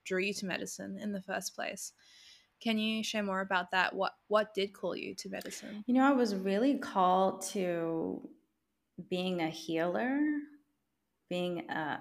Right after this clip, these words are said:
Speaker 2: um, a help. My mom, you know, is a therapist, and I think that upbringing, that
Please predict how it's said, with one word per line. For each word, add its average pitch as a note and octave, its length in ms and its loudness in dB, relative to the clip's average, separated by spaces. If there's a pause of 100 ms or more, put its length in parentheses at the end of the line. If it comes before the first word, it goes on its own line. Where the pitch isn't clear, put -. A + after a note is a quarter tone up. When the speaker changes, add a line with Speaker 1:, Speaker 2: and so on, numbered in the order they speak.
(100)
Speaker 2:
um, - 380 -8 (600)
a F3 80 0
help. F3+ 680 -2 (300)
My F3 180 4
mom, F#3 840 0 (100)
you G#3 120 -2
know, F#3+ 340 -2 (140)
is F#3 120 -2
a E3+ 80 0
therapist, G3 960 0 (960)
and D#3+ 720 2 (920)
I E3 100 2
think - 500 -4
that E3 440 2 (1300)
upbringing, F#3+ 1000 2
that D#3+ 480 -2